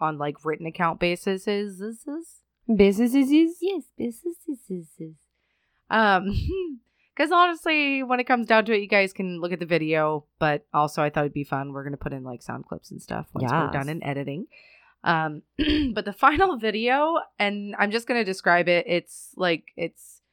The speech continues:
Speaker 1: takes place in the middle of the night, two thousand eight, an abandoned building.
Speaker 2: Fuck.
Speaker 1: Um, it's just, it looks like a boyfriend girlfriend just decided to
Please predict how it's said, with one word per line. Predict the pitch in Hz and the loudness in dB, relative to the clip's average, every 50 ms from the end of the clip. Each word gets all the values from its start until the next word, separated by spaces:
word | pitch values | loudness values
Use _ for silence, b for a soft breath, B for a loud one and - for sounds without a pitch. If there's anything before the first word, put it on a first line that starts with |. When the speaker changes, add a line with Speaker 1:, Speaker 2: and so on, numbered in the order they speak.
| _ _ _ _ _ _ - | _ _ _ _ _ _ 0
Speaker 1:
takes | - 254 247 - | 0 0 0 -2
place | - - - 214 202 190 190 190 - - | -6 -2 2 4 4 4 2 0 -4 -6
in | 175 170 165 165 170 165 165 156 | -6 -4 -4 -6 -8 -8 -4 0
the | 160 156 156 156 156 156 156 156 | 2 2 4 4 4 2 0 0
middle | 147 175 170 170 165 180 208 220 254 262 | -4 -6 -8 -4 -2 0 2 4 2 2
of | 240 | 2
the | - 247 | 0 0
night, | 226 202 185 185 180 190 - | 2 4 4 4 4 0 -2
two | - 190 | -2 0
thousand | 202 196 202 185 202 - | 0 0 2 0 -4 -6
eight, | - 170 165 160 160 - - - - - _ _ _ _ - | -2 0 0 0 -2 -4 -8 -14 -18 -18 _ _ _ _ -6
an | 170 180 | -4 -4
abandoned | 170 170 170 165 165 165 160 160 156 156 139 | -2 2 2 4 4 2 2 -2 -4 -2 -2
building. | 147 151 147 - 147 143 143 143 147 - _ - | -4 -2 -2 -4 -6 -6 -6 -8 -10 -12 _ 2
Speaker 2:
Fuck. | 254 247 - - - - _ _ _ _ - - | 4 4 4 2 -2 -20 _ _ _ _ -2 2
Speaker 1:
Um, | 156 156 156 160 | 4 4 4 2
it's | 156 - - | -2 -4 -2
just, | - 196 185 - | -2 0 0 0
it | 190 175 | -4 -2
looks | 185 202 220 233 226 - | 4 6 6 6 6 6
like | 247 226 208 190 - - | 6 6 6 4 2 2
a | 185 180 | 2 2
boyfriend | 165 180 170 165 - - 170 156 | 4 4 2 2 2 0 -2 2
girlfriend | 151 147 147 - - 160 151 143 | 2 2 2 2 0 -2 -2 -2
just | 151 147 - | -4 -8 -8
decided | - - - 156 143 143 | -8 -4 -2 0 0 0
to | 156 | -2